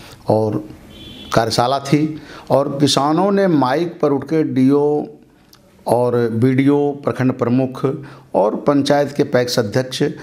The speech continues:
और सभी सम्मानित व्यक्ति के सामने और प्रखंड परिसर में मेला लगा हुआ था। उन्होंने कहा कि यहाँ खुलेआम खाद जो है चार सौ रुपया में बिकता है,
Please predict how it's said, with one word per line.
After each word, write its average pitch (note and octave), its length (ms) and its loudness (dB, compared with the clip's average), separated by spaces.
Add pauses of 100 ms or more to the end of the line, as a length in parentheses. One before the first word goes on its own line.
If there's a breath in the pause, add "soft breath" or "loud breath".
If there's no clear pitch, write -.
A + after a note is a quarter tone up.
(160 loud breath)
और - 120 0
सभी G3+ 320 2
सम्मानित C3+ 480 0
व्यक्ति A#2 360 -6
के G2 120 -6
सामने F#2+ 480 -2 (360 loud breath)
और A#2+ 180 2
प्रखंड G3 380 2
परिसर A#2+ 300 2
में F#2 220 0 (320 loud breath)
मेला B2 200 2
लगा A#2 180 -2
हुआ G#2 160 -2
था। D3+ 80 -4
उन्होंने D#3 300 2
कहा C#3+ 280 -2 (440 loud breath)
कि C3 60 -2
यहाँ C3 220 -2
खुलेआम D3 580 0
खाद B2 300 -2
जो A#2+ 160 0
है B2+ 120 0
चार A2+ 280 0
सौ G#2+ 160 -10
रुपया G#2 360 -2
में G#2+ 180 -2
बिकता E2 360 -6
है, A2+ 340 -8